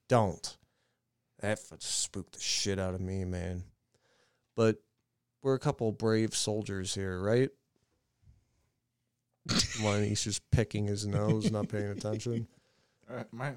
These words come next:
Speaker 3: my headphones ain't working.
Speaker 1: Ah, okay.
Speaker 2: They're not working?
Speaker 3: Nope.
Speaker 2: How do
Speaker 3: Hold
Speaker 2: you
Speaker 3: on. Hello?
Speaker 2: Can, can you hear me? Can you hear me
Speaker 3: Uh,
Speaker 2: louder?
Speaker 3: Yeah, I don't know.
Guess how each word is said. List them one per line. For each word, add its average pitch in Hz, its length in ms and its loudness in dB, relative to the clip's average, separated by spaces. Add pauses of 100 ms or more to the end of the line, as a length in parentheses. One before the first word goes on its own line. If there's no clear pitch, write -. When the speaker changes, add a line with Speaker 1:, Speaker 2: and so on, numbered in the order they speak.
(200)
Speaker 3:
my 156 100 -4
headphones 110 420 -2
ain't 98 100 -6
working. 98 300 -12 (720)
Speaker 1:
Ah, 101 260 0
okay. 92 320 -4 (180)
Speaker 2:
They're 127 100 4
not 135 220 6
working? 131 520 2 (260)
Speaker 3:
Nope. 104 160 -20 (1700)
Speaker 2:
How 127 60 -2
do 117 80 4
Speaker 3:
Hold 107 120 6
Speaker 2:
you - 40 2
Speaker 3:
on. 104 60 -4 (340)
Hello? 107 200 6
Speaker 2:
Can, 131 160 2 (140)
can 113 140 0
you 107 80 2
hear 113 180 4
me? 151 180 0 (1000)
Can 110 120 2
you 107 60 8
hear 123 120 10
me 123 120 8
Speaker 3:
Uh, 113 40 8
Speaker 2:
louder? 123 500 8 (1500)
Speaker 3:
Yeah, 170 160 -2
I 180 40 0
don't 208 160 4
know. 208 120 2